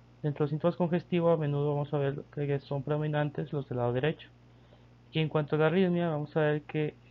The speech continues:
es ventricular, infrecuente, excepto en los casos en que exista bloqueo de la conducción por sarcoidosis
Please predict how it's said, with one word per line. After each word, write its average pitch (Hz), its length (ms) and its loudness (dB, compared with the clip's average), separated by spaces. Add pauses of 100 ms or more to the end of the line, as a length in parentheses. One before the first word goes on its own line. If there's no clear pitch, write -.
(180)
es 143 320 0 (260)
ventricular, 151 640 0 (760)
infrecuente, 156 680 0 (560)
excepto 175 760 2
en 139 140 -2
los 127 160 -8
casos 143 360 0
en 147 100 -4
que 143 80 -4
exista 151 380 -2
bloqueo 135 340 0
de 143 60 4
la 143 60 -4
conducción 143 500 -4
por 139 220 -6
sarcoidosis 127 760 -2